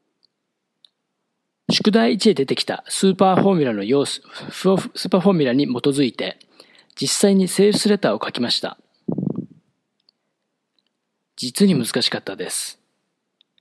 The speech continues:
現時点はありませんが、将来何かのきっかけで、どこかで公開する可能性は否定できません。宿題四、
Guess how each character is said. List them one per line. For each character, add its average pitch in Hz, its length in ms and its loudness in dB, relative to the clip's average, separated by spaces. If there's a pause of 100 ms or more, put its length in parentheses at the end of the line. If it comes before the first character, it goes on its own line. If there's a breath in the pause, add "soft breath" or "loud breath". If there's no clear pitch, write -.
(1600)
現 202 180 4
時 220 100 0
点 202 160 6
は 123 100 0
あ 113 60 -2
り 120 60 -2
ま 123 100 0
せ 123 140 -2
ん 107 80 -2
が、 - 160 -10 (340)
将 175 360 2
来 104 260 -6
何 175 220 0
か 135 80 0
の 104 100 -6
き - 140 -6
っ - 20 -20
か - 140 -8
け - 100 -8
で、 - 240 -8 (560)
ど 131 200 0
こ 180 120 4
か 123 140 -4
で 107 80 -6
公 135 200 -2
開 135 160 -2
す - 140 -4
る 123 60 -2
可 123 140 -2
能 127 100 -2
性 127 140 -2
は 117 100 -4
否 - 80 -6
定 131 100 -2
で 110 100 -4
き 110 80 -8
ま 110 120 -6
せ 104 140 -6
ん。 90 80 -12 (2750)
宿 - 240 -6
題 165 240 2
四、 160 240 0